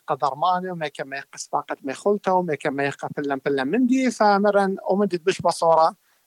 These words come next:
آه، درمانانة دي مر مخلقها يقرأ منهم، قد إنت لو خزوزة مخلقها داري له آني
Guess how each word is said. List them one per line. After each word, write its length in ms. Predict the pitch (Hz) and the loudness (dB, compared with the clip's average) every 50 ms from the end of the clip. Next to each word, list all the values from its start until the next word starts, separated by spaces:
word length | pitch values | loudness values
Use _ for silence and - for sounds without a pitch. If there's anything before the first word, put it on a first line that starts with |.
| - | 0
آه، 200 | 185 170 170 165 | 2 4 4 4
درمانانة 640 | 160 - 180 180 185 190 196 208 262 285 262 226 190 | 4 4 2 2 4 2 2 2 2 2 2 0 0
دي 360 | 160 165 156 151 156 170 175 | 0 0 0 0 0 -2 -2
مر 200 | 170 175 170 175 | -2 -2 -2 -2
مخلقها 480 | 214 202 - 190 170 160 147 143 156 | -4 -4 -4 -2 -2 -2 -2 -2 -2
يقرأ 360 | 143 151 165 - 160 147 139 131 | -2 -2 -2 -4 -2 -2 -2 -2
منهم، 540 | 127 131 127 131 147 160 156 208 247 277 - | -2 -6 -6 -6 -6 -6 -4 -6 -6 -6 -6
قد 160 | - 254 254 | -8 -8 -8
إنت 320 | 262 240 247 247 233 _ 220 | -8 -12 -12 -12 -14 _ -10
لو 100 | 214 190 | -10 -8
خزوزة 480 | - - 208 - - 208 185 - 190 | -2 -2 -4 -4 -2 -8 -6 -6 -4
مخلقها 560 | 185 185 - - 190 175 180 180 - - 180 165 | -4 -4 -4 -2 -2 -2 -2 -2 -2 -2 -4 -2
داري 400 | 147 170 165 165 165 180 175 156 | 2 4 4 4 4 4 2 2
له 300 | 151 143 - 151 156 151 | 0 0 2 2 0 0
آني 320 | 147 147 147 147 147 _ | 0 -4 -14 -14 -16 _